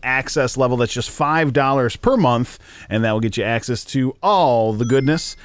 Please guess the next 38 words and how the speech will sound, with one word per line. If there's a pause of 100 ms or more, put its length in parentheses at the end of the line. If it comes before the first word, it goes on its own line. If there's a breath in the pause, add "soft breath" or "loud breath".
(180 loud breath)
that
is
the
exclusive
shows.
Every
show
on
the
Gamezilla
Media
Network
has (220 loud breath)
at
least
one
exclusive
show
that
you
can't
listen
to
at
an-,
on
any
of
the
other
podcasting
platforms.
They're
exclusive
just
to
our
patrons.